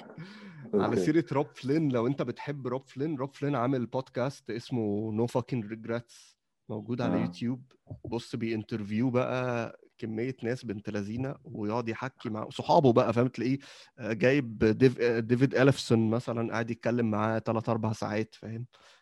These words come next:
Speaker 1: جايب، آه، ممكن تت-، تتشيك إت أوت لو أنت بت-، أنا بص، روب فلين ده بالنسبة لي يعني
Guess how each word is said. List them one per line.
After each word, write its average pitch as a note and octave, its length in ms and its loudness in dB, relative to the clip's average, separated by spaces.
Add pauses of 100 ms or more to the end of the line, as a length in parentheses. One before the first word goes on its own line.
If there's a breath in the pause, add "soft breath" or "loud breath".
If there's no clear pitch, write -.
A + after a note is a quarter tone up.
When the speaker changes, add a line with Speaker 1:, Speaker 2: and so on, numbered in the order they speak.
(140 soft breath)
Speaker 1:
جايب، G#2+ 400 -6 (200)
آه، - 280 -20 (580)
ممكن A#2 300 -8
تت-، - 220 -4 (180)
تتشيك A#2+ 360 -6
إت B2+ 120 -4
أوت B2 260 2
لو A2 120 -2
أنت A2+ 180 -6
بت-، G2+ 360 -8
أنا A#2+ 120 2
بص، A#2+ 280 -6
روب A2+ 220 -4
فلين A2+ 220 -2
ده A2 80 -4
بالنسبة G#2+ 420 -6
لي G#2+ 160 -8
يعني G#2 680 -12